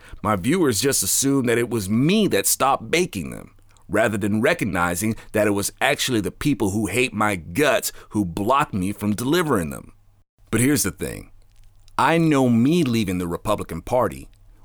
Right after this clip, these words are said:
would satisfy Democrats even more than it would punish Republicans.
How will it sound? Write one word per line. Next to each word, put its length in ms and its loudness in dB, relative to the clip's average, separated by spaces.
would 160 -2
satisfy 720 0
Democrats 840 -4
even 340 2
more 600 2
than 160 -2
it 140 -4
would 200 -14
punish 400 -4
Republicans. 760 -12